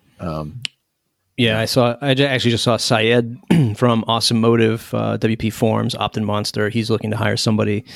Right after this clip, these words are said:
Speaker 2: to do video and, and content and tutorial creation. So, uh, it's definitely a, a space that's, that's getting hotter. Do, are you going to, now you said you are interviewing people, right, for that kind of thing, or, or is it more
Speaker 1: Um,
Speaker 2: traditional content?
Speaker 1: Well, no, I, I did recently hire, um,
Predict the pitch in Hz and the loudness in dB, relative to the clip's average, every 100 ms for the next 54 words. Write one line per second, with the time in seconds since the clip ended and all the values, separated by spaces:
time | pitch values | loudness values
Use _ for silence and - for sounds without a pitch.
0 | - - - - 117 120 107 110 107 104 | -20 -20 -12 -2 2 2 4 2 4 2
1 | 107 104 - - 110 - 110 - 107 110 | 2 0 -4 -4 -6 -2 -2 0 -2 -2
2 | 117 - 110 101 107 - 107 113 - 113 | -4 -4 -2 -2 -4 -4 -4 -2 -2 -4
3 | 107 120 110 110 - - - - - 131 | -2 0 2 0 -6 -20 -18 -18 -4 -2
4 | 131 135 131 147 170 151 131 127 131 131 | 0 0 2 2 2 0 0 2 2 2
5 | - - 139 131 - 117 - 120 - 123 | -2 0 2 2 0 -2 -2 -6 -2 0
6 | 113 101 120 123 113 143 - 131 127 110 | 0 2 2 2 2 0 2 2 2 4
7 | 127 139 147 135 147 143 131 135 127 165 | 4 4 0 0 2 4 4 4 4 2
8 | 139 127 143 135 143 151 104 101 107 101 | 2 0 0 0 2 2 2 -2 -4 -2
9 | 110 131 131 127 110 117 131 135 139 135 | 0 0 2 0 2 -2 -2 0 2 2
10 | 123 147 151 123 120 - 127 117 117 117 | 2 2 4 4 2 2 4 4 4 4
11 | 156 151 143 117 110 107 - 110 113 110 | 4 2 0 -2 -2 -6 -6 -8 -8 -10
12 | - _ 180 180 180 175 165 165 156 151 | -12 _ 2 2 0 0 0 0 -2 4
13 | 190 175 180 - 156 135 127 120 120 120 | 4 4 0 0 -2 -2 0 0 2 4
14 | 120 - 113 104 101 98 | 2 2 0 0 -2 -6